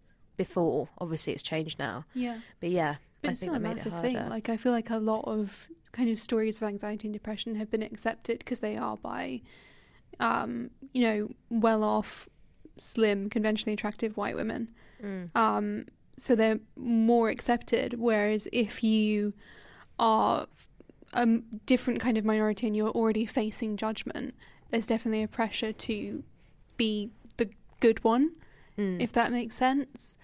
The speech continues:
Speaker 1: Yeah, like the
Speaker 2: Um,
Speaker 1: model minority thing.
Speaker 2: Exactly. And it's, I think that's a really toxic, toxic thing, 'cause it's similar with men.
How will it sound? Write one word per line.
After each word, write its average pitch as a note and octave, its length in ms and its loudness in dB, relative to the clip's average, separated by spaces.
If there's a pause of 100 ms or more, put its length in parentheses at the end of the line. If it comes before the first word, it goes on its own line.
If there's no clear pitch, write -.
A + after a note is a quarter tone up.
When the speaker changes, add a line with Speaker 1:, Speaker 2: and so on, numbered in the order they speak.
(160)
Speaker 1:
Yeah, F3 320 0
like G#3+ 140 4
the G#3 160 2
Speaker 2:
Um, - 40 0
Speaker 1:
model F#3 220 2
minority E3+ 640 -4
thing. C#4 160 2
Speaker 2:
Exactly. D4 640 0
And A3+ 160 -2
it's, A3 320 -8 (480)
I B3+ 100 -4
think A#3 200 -4
that's A#3 260 -4
a A3+ 60 2
really A3 220 2
toxic, - 800 -6 (600)
toxic - 380 -6
thing, G#3+ 360 -6
'cause - 120 -6
it's A3 160 0
similar A#3 280 4
with G#3 300 -4
men. G#3 420 0